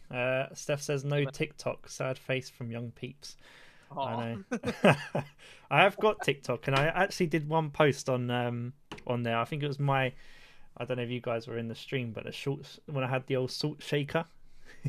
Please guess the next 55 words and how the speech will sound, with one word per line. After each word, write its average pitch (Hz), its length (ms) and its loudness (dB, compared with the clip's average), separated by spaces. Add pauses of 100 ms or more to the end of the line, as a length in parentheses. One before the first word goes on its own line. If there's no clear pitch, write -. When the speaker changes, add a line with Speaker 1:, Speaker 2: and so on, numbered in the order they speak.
(140)
Speaker 1:
It's 151 240 2
an 147 80 4
actual 135 440 -2
Speaker 2:
Oh, 151 80 6
Speaker 1:
shaker 143 260 2
Speaker 2:
it 147 60 -4
was 147 120 2
Speaker 1:
sound. 147 100 2
Speaker 2:
that, 156 100 2 (500)
it 156 120 -8
was 139 140 -4
that 151 160 2
when 151 120 0
it 147 80 -2
was 143 220 -2
born, 147 420 0 (120)
the, 123 360 -4
the 127 400 -4
Speaker 1:
Yeah, 117 240 0
Speaker 2:
shaker 139 340 -4
Speaker 1:
yeah. 110 400 -8
Speaker 2:
shaker. - 200 -16 (140)
Speaker 1:
And 139 160 0
that 175 180 4
got 143 200 0
six - 300 -2
hundred 135 320 4
views 156 280 0
on 117 120 -2
there 110 160 -4
for 113 140 -8
some 123 260 -4
reason. 117 440 -4
I 135 100 -2
don't 165 160 2
know 147 80 6
how, 143 300 0 (340)
<laughs> - 440 -12
'cause 147 140 -4
I 165 140 8
only, 170 120 4
all 170 140 6
I 165 80 8
did 151 180 2
was 143 160 2
do 147 120 0
some 139 240 -4
tags 139 440 -2
and 120 160 -4 (260)
put - 120 -10
it - 80 -8
up - 160 -8
there. 127 180 -6
But - 200 -8
Speaker 2:
I 139 100 -6